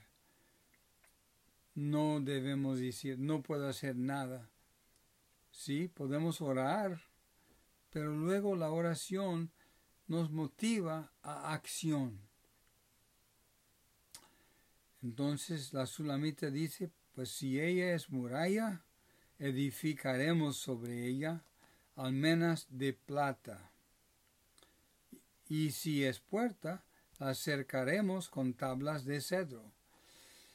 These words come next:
¿Cómo vamos a aplicar esto, hermanos? Pues podemos aplicarlo de esta manera.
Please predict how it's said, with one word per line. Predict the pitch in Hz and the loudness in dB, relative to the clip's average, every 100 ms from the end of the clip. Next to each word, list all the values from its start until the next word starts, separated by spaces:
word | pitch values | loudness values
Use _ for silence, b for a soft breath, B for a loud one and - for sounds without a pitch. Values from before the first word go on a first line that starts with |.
| B _ _ | B _ _
¿Cómo | - 214 196 | -2 2 2
vamos | 165 156 156 139 | 2 0 0 -2
a | 135 | -4
aplicar | - 131 - 131 117 | -4 -6 -4 -4 -4
esto, | 120 - 127 | -8 -10 -10
hermanos? | 117 120 123 139 120 - - _ _ _ _ _ _ b b b b b _ _ _ _ | -6 -6 -4 -6 -8 -14 -20 _ _ _ _ _ _ b b b b b _ _ _ _
Pues | 165 156 | -6 -4
podemos | - 160 190 180 | -2 2 2 4
aplicarlo | 180 156 165 - 151 147 147 | 2 2 -2 0 0 2 0
de | 135 | 0
esta | 139 - 123 | -2 -4 -6
manera. | 117 107 104 92 101 | -4 -6 -8 -10 -14